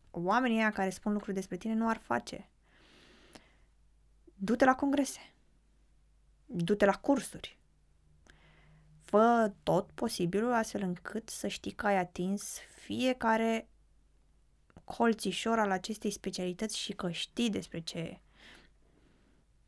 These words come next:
Fă-o astfel încât pacientul să-ți mulțumească și să știe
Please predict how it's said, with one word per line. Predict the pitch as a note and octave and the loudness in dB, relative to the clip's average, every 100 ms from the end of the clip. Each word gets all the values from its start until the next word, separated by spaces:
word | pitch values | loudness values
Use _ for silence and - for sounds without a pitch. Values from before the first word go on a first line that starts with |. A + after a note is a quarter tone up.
| _ - | _ -18
Fă-o | - G#3+ C4 C4+ | 2 6 8 8
astfel | B3 A#3+ - G#3+ | 6 4 2 2
încât | G3+ - C4 - - - _ _ _ _ _ - _ _ _ _ _ _ _ - - - - _ _ _ _ _ | 2 2 0 -2 -20 -20 _ _ _ _ _ -20 _ _ _ _ _ _ _ -20 -20 -20 -20 _ _ _ _ _
pacientul | - A3 G#3+ - F3 A3 B3+ D4 D#4+ E4+ - _ _ _ _ _ _ _ | 8 8 8 4 4 6 4 4 4 4 -2 _ _ _ _ _ _ _
să-ți | - A#3 - | -2 0 4
mulțumească | B3 B3 B3+ C4+ G#3+ - - - _ - - _ _ - - - - - - - - - | 4 4 2 4 2 0 -8 -14 _ -20 -20 _ _ -20 -20 -20 -18 -18 -18 -20 -20 -20
și | - - G3+ | -6 2 4
să | - E3+ | 4 4
știe | - - A#3+ C#4 E3+ F#3+ G#3 | 2 0 2 4 4 2 -4